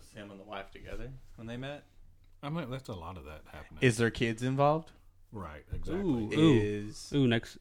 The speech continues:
Speaker 3: next
Speaker 1: she
Speaker 3: quest-
Speaker 1: hot? That's, that's big thing.
Speaker 2: Yeah.
Speaker 1: Is she prettier than you?
Speaker 3: Yeah, if she's, like, two fifty and you're stunning, so it
Speaker 2: If
Speaker 3: ain't
Speaker 2: there's
Speaker 3: gonna
Speaker 2: kids
Speaker 3: matter, right?
Speaker 2: involved, there's nothing you can do. Just,
Speaker 3: Yeah.
Speaker 2: it's gotta happen.
Speaker 3: I
Speaker 2: Now,
Speaker 3: think
Speaker 2: if
Speaker 3: that's
Speaker 2: there's no
Speaker 3: what
Speaker 2: kids involved,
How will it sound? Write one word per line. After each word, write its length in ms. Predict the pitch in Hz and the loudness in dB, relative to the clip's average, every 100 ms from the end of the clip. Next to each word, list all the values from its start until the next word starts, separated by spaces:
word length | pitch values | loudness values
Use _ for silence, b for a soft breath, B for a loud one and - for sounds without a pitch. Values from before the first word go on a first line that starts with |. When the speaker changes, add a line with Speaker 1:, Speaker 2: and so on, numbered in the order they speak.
| - | -2
Speaker 3:
next 140 | 131 | 0
Speaker 1:
she 100 | - | 4
Speaker 3:
quest- 140 | 135 117 | 6 6
Speaker 1:
hot? 300 | 113 185 - - _ - - | 6 4 -2 -16 _ -20 -8
That's, 360 | 113 120 - - - - | -4 -4 -6 -20 -20 -6
that's 300 | 113 - - - | -6 -6 -8 -8
big 180 | 117 | -8
thing. 260 | - 87 139 113 | -8 -10 -10 -12
Speaker 2:
Yeah. 60 | 78 69 - _ _ - _ _ _ - | -16 -16 -20 _ _ -20 _ _ _ -6
Speaker 1:
Is 120 | 117 | -4
she 100 | 117 | -2
prettier 360 | - 117 139 | 0 2 2
than 120 | 151 180 | 2 0
you? 200 | 220 262 - - - - - - - 107 | 0 -4 -12 -20 -20 -20 -20 -20 -18 -14
Speaker 3:
Yeah, 180 | 104 104 | -12 -10
if 60 | |
she's, 140 | - 117 | -6 -4
like, 180 | 117 - - _ - - - - | -2 -4 -12 _ -20 -20 -20 -4
two 160 | - 123 | 2 4
fifty 640 | - 127 - 104 101 104 | 6 4 4 2 2 2
and 120 | 104 104 | 2 2
you're 340 | 104 104 98 - - | 0 -2 -4 -10 -20
stunning, 640 | - - 117 110 101 104 | -12 -4 -2 0 -2 -4
so 140 | - - | -6 -4
it 20 | |
Speaker 2:
If 40 | 139 | -4
Speaker 3:
ain't 100 | 127 | -2
Speaker 2:
there's 160 | 113 | 0
Speaker 3:
gonna 140 | 104 185 | 2 2
Speaker 2:
kids 140 | 151 | 2
Speaker 3:
matter, 100 | 135 | 2
right? 60 | 120 | 2
Speaker 2:
involved, 280 | 117 113 104 | 2 0 -4
there's 220 | 104 - | -6 -2
nothing 400 | 113 131 123 85 | 0 0 0 -6
you 100 | 80 | -6
can 180 | 85 78 | -8 -8
do. 180 | 73 73 - - - | -10 -14 -20 -20 -16
Just, 220 | 85 - - | -16 -14 -10
Speaker 3:
Yeah. 260 | 98 92 | -8 -6
Speaker 2:
it's 140 | 113 - | -8 -8
gotta 220 | 101 80 | -8 -8
happen. 360 | 95 92 78 82 _ _ - | -10 -10 -14 -20 _ _ -12
Speaker 3:
I 40 | 110 | -4
Speaker 2:
Now, 40 | |
Speaker 3:
think 80 | 107 | 0
Speaker 2:
if 40 | 101 | 0
Speaker 3:
that's 160 | 107 | 0
Speaker 2:
there's 80 | 117 139 | 0 0
no 40 | |
Speaker 3:
what 60 | 147 | 0
Speaker 2:
kids 280 | 170 170 151 | 0 -2 -2
involved, 480 | 113 107 101 101 | -2 -2 -4 -8